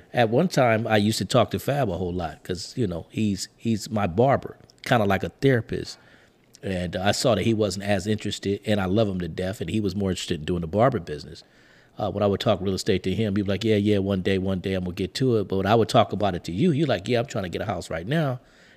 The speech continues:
And you actually went through the process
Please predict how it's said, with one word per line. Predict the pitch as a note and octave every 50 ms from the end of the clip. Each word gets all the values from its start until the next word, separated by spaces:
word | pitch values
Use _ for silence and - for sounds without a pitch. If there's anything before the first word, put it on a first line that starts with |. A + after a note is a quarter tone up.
| _ - -
And | A2+ G#2+
you | G#2 G#2 A2
actually | C#3 F#3+ - - - A2 G2+ F#2+ A2 - -
went | F#2 A#2 B2 A2 -
through | - B2 B2+ C#3+ C#3
the | B2 A2+
process | - D3 D3 F3+ F#3+ - - A2+ G#2+ G#2+ - -